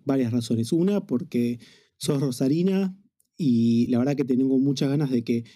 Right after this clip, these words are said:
fotógrafos de todo el país participen para demos-, seguir demostrando algo que ya sabemos, pero que a veces cuesta, que es que no todo pasa por, por, por capital, eh, por la Ciudad Autónoma de Buenos Aires, y que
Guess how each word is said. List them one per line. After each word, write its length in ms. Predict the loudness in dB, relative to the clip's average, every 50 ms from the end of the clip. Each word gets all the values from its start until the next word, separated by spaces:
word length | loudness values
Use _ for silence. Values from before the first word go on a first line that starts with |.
| -20 _ _ _ _ _
fotógrafos 480 | -4 -2 0 0 -2 -2 -2 -2 0
de 80 | 0 0
todo 160 | 0 0 0
el 120 | 0 0 0
país 220 | 0 0 0 0
participen 720 | -2 -2 -2 -2 0 -2 -2 0 0 0 0 0 0 -2
para 400 | -2 -2 -2 -2 -4 -6 -8 -12 -16 -20 _ _ -4
demos-, 340 | 0 2 2 2 0 -2 -8 _
seguir 320 | -6 -2 -2 0 0 0 0
demostrando 640 | 0 0 0 -2 -2 -2 -2 0 0 0 0 0 0
algo 240 | 0 0 0 0 0
que 100 | -2 -2
ya 160 | -2 -2 -2
sabemos, 460 | 0 0 0 0 0 0 0 -2 -2 -2
pero 160 | -2 -2 -2
que 80 | 0 -2
a 40 | -2
veces 280 | -2 -2 -2 -4 -4 -4
cuesta, 480 | -2 -2 -2 -2 -4 -2 -2 0 0 -2 -4 -10 -20 _ _
que 80 | -4 -4
es 80 | -2 -2
que 140 | -2 0
no 160 | 0 0 0 0
todo 200 | 0 -2 -2 -2
pasa 240 | -2 -4 -4 -4 -4
por, 260 | -4 -4 -4 -6 -6 -10 -16 _ _
por, 280 | -6 -4 -4 -4 -4 -6
por 160 | -6 -8 -4
capital, 640 | -2 -2 -2 0 0 0 0 0 0 0 0 0 -2 -6 -10 _ _ _ _ _ _ _
eh, 320 | -2 -2 0 0 0 -2 -4
por 200 | -4 -4 -4 -2
la 100 | -4 -4
Ciudad 200 | -2 -2 0 0
Autónoma 320 | 0 0 0 0 2 2 2
de 60 | 2
Buenos 280 | 2 2 0 0 0 0
Aires, 240 | 0 0 0 -2
y 80 | -4 -4
que 240 | -4 -4 -4 -4